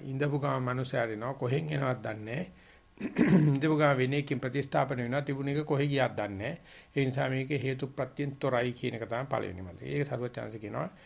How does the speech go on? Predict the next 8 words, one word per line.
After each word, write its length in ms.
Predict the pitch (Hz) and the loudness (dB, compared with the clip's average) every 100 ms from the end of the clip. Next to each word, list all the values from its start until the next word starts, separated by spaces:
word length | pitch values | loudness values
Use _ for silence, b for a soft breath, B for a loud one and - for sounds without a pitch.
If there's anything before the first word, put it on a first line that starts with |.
| B - | B -4
මුලින්ම 480 | 131 139 156 165 180 | 0 2 2 2 2
අයින් 220 | 156 151 | 2 4
කරන්න 320 | 143 127 120 | 4 2 0
කියලා. 260 | 110 117 139 | -4 -4 -2
ඒක 220 | 127 127 143 143 | -2 -2 0 0
ලෝකේ 340 | 123 127 135 123 | 0 -4 -4 -4
නාස්තිකම 720 | 117 135 160 - 170 147 139 | -2 0 0 -2 -6 -4 -2
වාදේ. 400 | 123 104 107 | -2 -2 -2